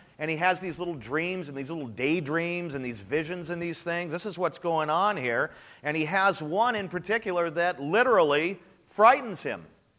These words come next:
Now, we would translate that in our language as it scared the heck out of him.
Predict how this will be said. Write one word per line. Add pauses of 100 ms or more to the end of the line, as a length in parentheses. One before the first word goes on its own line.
(840)
Now,
we
would
translate
that
in
our
language
as
it
scared
the
heck
out
of
him.